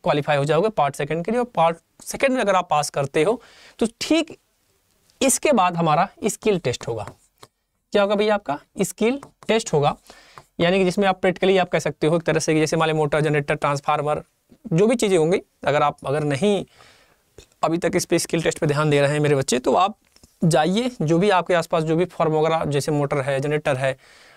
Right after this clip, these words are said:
जहाँ पर बनता बिगड़ता हो, जाकर वहाँ पर कुछ सीख लीजिए अगर आपके पास खाली टाइम है। फिर आप, फिर आप, आपके पास जो नज़दीकी पावर स्टेशन है वहाँ पर जाकर कुछ चीज़ों को सीख लीजिए, थोड़ा सा आप अपना भागा दौड़ा करिए।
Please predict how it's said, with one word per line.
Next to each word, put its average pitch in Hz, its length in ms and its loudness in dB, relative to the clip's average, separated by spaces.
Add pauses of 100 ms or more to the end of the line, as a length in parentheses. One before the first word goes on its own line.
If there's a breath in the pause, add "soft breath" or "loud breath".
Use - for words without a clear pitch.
(120)
जहाँ 156 120 0
पर 165 60 2
बनता 156 280 0
बिगड़ता 147 360 0
हो, 160 120 0
जाकर 190 220 -2
वहाँ 220 120 -6
पर 233 80 -4
कुछ 240 180 -4
सीख 262 280 0
लीजिए 117 320 -2 (200)
अगर 170 120 0
आपके 175 220 -4
पास 175 180 -2
खाली 156 260 -2
टाइम 139 280 -2
है। 117 60 -6 (580 loud breath)
फिर 202 140 2
आप, 202 180 0
फिर 208 140 2
आप, 190 180 0
आपके 180 280 -4
पास 180 280 0
जो 190 80 0
नज़दीकी 170 340 0
पावर 170 240 0
स्टेशन 175 280 -2
है 175 60 0
वहाँ 175 220 0
पर 196 120 2
जाकर 165 220 0
कुछ 160 140 -4
चीज़ों 156 200 0
को 156 60 0
सीख 147 260 0
लीजिए, 127 300 0 (500 loud breath)
थोड़ा 233 100 0
सा 269 80 -6
आप 269 180 -2
अपना 277 320 -2 (1000)
भागा 240 140 -2
दौड़ा 262 200 -4
करिए। 226 480 0